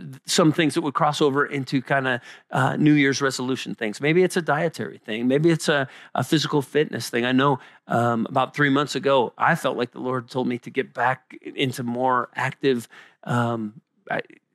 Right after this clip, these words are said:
on a regular basis. I'm starting to play basketball at least a couple times a week, just trying to get more physically fit, uh, because it's so easy to, to fall off and, and not do those things. So maybe Lord's asking you to, to do something like that, to run after him.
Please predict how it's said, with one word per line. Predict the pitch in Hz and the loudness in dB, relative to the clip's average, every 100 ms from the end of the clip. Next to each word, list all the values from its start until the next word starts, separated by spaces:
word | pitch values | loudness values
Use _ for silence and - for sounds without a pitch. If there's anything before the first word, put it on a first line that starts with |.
| _ _ _ - | _ _ _ -6
on | 117 127 131 | 2 2 4
a | |
regular | 131 135 123 104 | 2 2 2 0
basis. | 123 131 127 - | -2 -4 -6 -8
I'm | 113 | -8
starting | - 127 117 | -2 -2 -2
to | |
play | - 117 | -2 -2
basketball | 120 123 - 120 | -2 -6 -4 -4
at | 123 | -2
least | 131 | -2
a | - | -4
couple | 131 - | -8 -6
times | 123 123 | -8 -4
a | |
week, | 131 123 | -4 -2
just | 170 156 | -4 -2
trying | 147 143 | -2 -2
to | 127 | -6
get | 123 127 | -4 -2
more | 127 131 | -2 -6
physically | - 127 - 131 | -6 -8 -8 -10
fit, | 117 135 123 - - - | -2 0 0 -4 -20 -6
uh, | - 123 | -2 0
because | 131 143 135 127 | 0 2 0 -2
it's | - 123 | -8 -6
so | - 151 143 147 | 0 2 2 2
easy | 131 131 131 | 0 0 -4
to, | - 120 113 - _ - | -6 -6 -6 -12 _ -18
to | 117 | -10
fall | - 120 117 | -4 0 0
off | 120 113 - | 0 -2 -6
and, | 110 110 | -8 -8
and | 117 | -6
not | 117 107 | -8 -8
do | 117 120 | -4 -2
those | 117 - | -2 -4
things. | 113 - - | -10 -10 -10
So | - | 2
maybe | 196 226 214 | 4 4 4
Lord's | 151 151 - - | 4 2 0 -6
asking | 147 156 - 143 | -4 -4 -4 -2
you | 135 | 0
to, | 131 - 127 | -2 -4 -6
to | - 123 | -6 -12
do | 123 | -10
something | 120 127 117 | -6 -6 -6
like | 117 | -4
that, | 127 123 | -6 -6
to | 120 | -6
run | 120 120 | -4 -4
after | 117 - | -8 -8
him. | 117 | -8